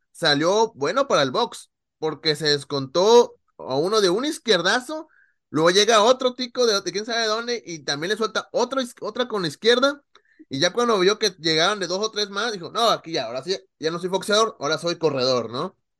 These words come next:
Y a correr, ¿no? <clears throat> Se le estaba, y se-, y se-, y no, corriendo, pero soltando, tra-, tra-, tratando de soltar uno que otro golpe o patada, ¿no? Porque, pues, sí, se, no solo él, <clears throat> a ver, jugador de Cruz Azul y de,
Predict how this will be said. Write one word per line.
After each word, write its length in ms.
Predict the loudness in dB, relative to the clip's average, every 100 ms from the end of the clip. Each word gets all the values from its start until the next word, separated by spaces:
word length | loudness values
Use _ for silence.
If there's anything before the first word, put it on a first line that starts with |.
| _ _ -4
Y 80 | -2
a 120 | 0
correr, 360 | 0 2 2 0
¿no? 240 | -2 -6
<clears throat> 440 | -8 -10 -10 -14 -8
Se 120 | -4
le 60 | -4
estaba, 760 | 0 2 4 4 4 2 0 -4
y 140 | -10 -6
se-, 120 | -6
y 100 | -4
se-, 160 | -2 2
y 40 |
no, 160 | 2 2
corriendo, 360 | 2 0 -4
pero 180 | -2 -2
soltando, 400 | 0 -2 -4 -6
tra-, 180 | -6 -6
tra-, 260 | -6 -8 -10
tratando 340 | -8 -8 -6
de 60 | -8
soltar 240 | -6 -4
uno 280 | -4 -6 -8
que 80 | -6
otro 200 | -8 -4
golpe 440 | -2 -2 -2 -2 0
o 100 | -2
patada, 440 | -4 -2 -2 -2
¿no? 240 | -4 -8 _ _ _ _ _ _
Porque, 340 | -4 -4 -4 -6
pues, 220 | -6 -8
sí, 180 | -8 -6
se, 420 | -4 -4 -6 -10 _ _ -10
no 80 |
solo 260 | -2 0 2
él, 200 | 0 -2
<clears throat> 300 | -14 -18 -18
a 80 | -12
ver, 140 | -10 -4
jugador 380 | 0 2 2
de 80 | 0
Cruz 180 | -6 -8
Azul 320 | 0 0 0 -6
y 120 | -4
de, 160 | -2